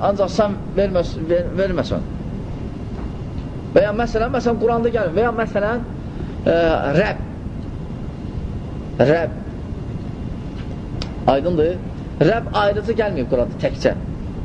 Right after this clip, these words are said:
Vəsflə gəlib həmişə. Amma məsələn, sünnədə gəlib. Deyir ki, amma rükuda Rəbbinizi əzəmətli indirin. Rəbbinizi. Və ya məsələn, başqa hədisdə gəlir ki,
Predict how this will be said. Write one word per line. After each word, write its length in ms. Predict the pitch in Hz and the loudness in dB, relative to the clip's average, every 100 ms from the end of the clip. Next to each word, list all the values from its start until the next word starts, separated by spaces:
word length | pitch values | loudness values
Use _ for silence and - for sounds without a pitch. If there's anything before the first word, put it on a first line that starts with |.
| - - - - | -6 -6 -4 2
Vəsflə 340 | 175 - 123 101 | 4 2 -2 0
gəlib 220 | 82 87 104 | 2 4 2
həmişə. 240 | 90 - - - - - - - - - - - - - | 2 -4 -6 -6 -6 -8 -8 -8 -8 -8 -8 -8 -6 2
Amma 160 | - 160 | 4 4
məsələn, 320 | 160 160 156 | 4 4 4
sünnədə 340 | 180 170 156 156 | 2 4 6 4
gəlib. 280 | 143 139 - - - - - - - - - - | 2 -2 -8 -8 -8 -8 -6 -6 -6 -8 -6 4
Deyir 180 | 160 160 | 4 6
ki, 80 | - | 2
amma 300 | 175 185 175 | 4 4 4
rükuda 420 | 165 - 170 170 208 220 - - - - - - - - 107 | 4 4 4 6 4 0 -4 -6 -6 -8 -8 -8 -8 -2 4
Rəbbinizi 680 | 170 202 202 214 196 233 - 170 | 6 4 0 0 4 2 0 -4
əzəmətli 480 | 156 156 135 143 127 | 0 0 0 2 2
indirin. 280 | 98 82 - - - - - - - - - - - | 2 0 -4 -8 -8 -8 -8 -8 -6 -8 -8 -6 4
Rəbbinizi. 500 | 127 - 120 - - - - - - - - - - | 4 4 -2 -2 -4 -6 -8 -6 -6 -6 -6 -6 4
Və 80 | 147 | 4
ya 80 | 165 | 4
məsələn, 240 | 170 165 | 2 2
başqa 240 | 165 190 | 4 2
hədisdə 220 | 175 180 175 | 2 2 2
gəlir 220 | 190 | 2
ki, 80 | 196 | 0